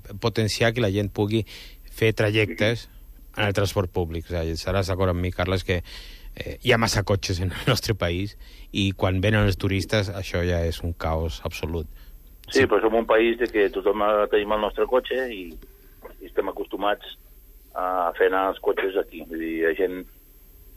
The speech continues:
Speaker 2: en les grans ciutats i a altres llocs que la gent està més, eh,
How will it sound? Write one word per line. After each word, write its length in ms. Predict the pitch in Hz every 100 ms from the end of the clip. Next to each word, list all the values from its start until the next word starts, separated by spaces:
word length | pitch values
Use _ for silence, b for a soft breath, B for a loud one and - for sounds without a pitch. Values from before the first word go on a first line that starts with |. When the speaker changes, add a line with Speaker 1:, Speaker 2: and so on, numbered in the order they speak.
| -
Speaker 2:
en 140 | 92
les 140 | 87 85
grans 220 | 95 92
ciutats 400 | 98 113 113 104
i 140 | 92 90
a 60 | 90 87
altres 240 | 92 - 87
llocs 220 | 110 98 -
que 80 | 87
la 80 |
gent 220 | 82 98 95 92
està 240 | - 98
més, 220 | 98 90
eh, 380 | 98 92 90 87